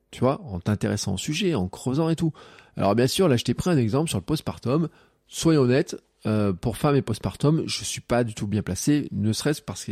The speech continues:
le cas que je t'ai donné. Mais j'aurais très bien pu te dire, euh, bah tiens, sur la performance, pour le truc courir de plus en plus vite. Bah là non plus, ça m'intéresse pas. Comment je sais ? Parce que ça, je l'ai testé.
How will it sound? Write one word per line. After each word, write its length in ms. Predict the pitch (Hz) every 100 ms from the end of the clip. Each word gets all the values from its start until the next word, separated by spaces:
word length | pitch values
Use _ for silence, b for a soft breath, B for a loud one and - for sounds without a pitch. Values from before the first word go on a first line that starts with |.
| -
le 180 | 85 98
cas 160 | 113 139
que 60 |
je 60 | -
t'ai 60 |
donné. 260 | 110 95 80 B B B B B 120
Mais 300 | 165 247 -
j'aurais 280 | 123 113 113
très 220 | - 240
bien 180 | 170 107
pu 280 | - 202 302
te 80 | -
dire, 380 | 95 131 170 113
euh, 60 |
bah 180 | 80 78
tiens, 300 | - 120 147
sur 360 | 156 - 160 151
la 140 | 90
performance, 580 | - 120 151 117 92 113
pour 340 | - 127 117
le 80 | 98
truc 220 | - 139 -
courir 320 | 127 131 156
de 100 | 127
plus 180 | - 131
en 80 | 123
plus 140 | 123
vite. 200 | 101 - b b b b _
Bah 140 | 107 127
là 100 | 175
non 140 | 185
plus, 200 | - 151
ça 140 | 151
m'intéresse 420 | 110 107 110 117 -
pas. 240 | 95 - _ _ _
Comment 320 | - 165 139
je 140 | 120 98
sais ? 260 | - 131 - b b b
Parce 180 | 117 -
que 120 | 208
ça, 240 | - 160
je 100 | 170
l'ai 100 | 123
testé. 440 | - 110 - 98